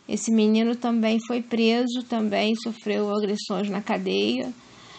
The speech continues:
Então, realmente, eu não sei como esses homens conseguem colocar a cabeça no travesseiro, conseguiam, né? Sabendo que uma criança estava presa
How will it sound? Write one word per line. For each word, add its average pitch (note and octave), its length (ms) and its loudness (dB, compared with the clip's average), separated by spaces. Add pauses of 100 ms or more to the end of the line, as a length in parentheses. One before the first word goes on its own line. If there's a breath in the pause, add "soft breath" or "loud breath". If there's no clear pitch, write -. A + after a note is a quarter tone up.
(320 loud breath)
Então, A3 320 0
realmente, A3+ 520 2
eu A#3+ 80 0
não B3 140 0
sei A3+ 640 0 (1160)
como G#3+ 300 0
esses G#3+ 360 -2
homens A3 520 2
conseguem A3 760 -2
colocar A3+ 720 -4
a - 80 0
cabeça A3 480 -4
no A#3 80 -2
travesseiro, A3+ 800 -2
conseguiam, A3+ 760 -2
né? A#3 280 0 (480 loud breath)
Sabendo A3 460 0
que A3+ 80 -8
uma A3+ 140 0
criança A3 360 0
estava A#3+ 220 -2
presa A#3 800 0